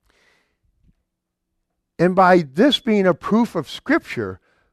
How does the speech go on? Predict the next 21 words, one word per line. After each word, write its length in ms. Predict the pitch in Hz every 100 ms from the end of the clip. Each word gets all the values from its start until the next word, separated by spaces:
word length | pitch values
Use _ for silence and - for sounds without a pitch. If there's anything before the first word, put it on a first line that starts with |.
| _ _
these 600 | 135 180 247 240 196 196 _ _ _ _ _ _
genealogies 920 | 202 220 202 170 180 180 101 101 - _
have 200 | - 185
been 180 | 180 180
proven 480 | - - 220 214 202
today. 380 | - 170 190 135
If 140 | -
you 80 | 180
look 160 | 285 247
at 180 | 214
language 460 | 175 196 214 151 131
and 140 | 143
the 80 | 147
study 260 | - 233 233
of 80 | 180
language 380 | 196 226 165 143
and 160 | 139
where 240 | 156 220 220
language 440 | 190 202 180 147
come 220 | - 220
from, 320 | 180 147 113